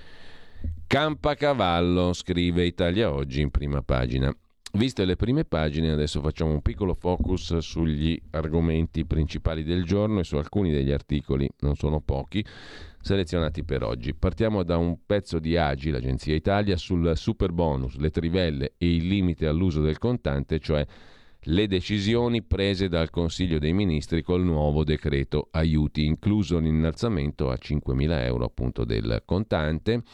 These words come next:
e il rinnovo fino al trentuno dicembre del taglio sulle accise dei carburanti. Misure per mitigare il caro energia, ricerca di nuovi giacimenti di idrocarburi nel mare, riduzione del super bonus edilizio dal centodieci al novanta per cento con una serie di paletti e poi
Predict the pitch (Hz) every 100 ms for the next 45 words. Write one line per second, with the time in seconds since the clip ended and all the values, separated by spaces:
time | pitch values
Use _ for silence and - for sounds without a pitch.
0 | - - - - - - 98 98 120 120
1 | 80 71 73 78 82 76 69 82 82 87
2 | 101 90 107 80 69 67 71 80 76 -
3 | 65 65 69 - 67 65 65 - 67 62
4 | 65 65 60 64 65 60 60 53 50 -
5 | 57 65 73 98 104 87 82 82 87 82
6 | 87 78 65 80 73 71 80 90 82 90
7 | 117 123 120 - - - - _ _ -
8 | 95 101 120 123 - 92 95 95 104 110
9 | 95 90 85 85 90 87 90 90 85 80
10 | 80 87 85 82 - 78 73 76 87 78
11 | 71 - 82 90 95 90 87 82 76 76
12 | 101 123 - 92 113 123 131 101 101 107
13 | 101 82 80 80 - 107 92 85 92 87
14 | 76 85 104 76 71 80 73 73 87 87
15 | 101 73 67 73 73 78 76 73 73 78
16 | 110 - 69 67 76 76 71 67 69 67
17 | 71 71 - 82 92 - 73 73 98 101
18 | 135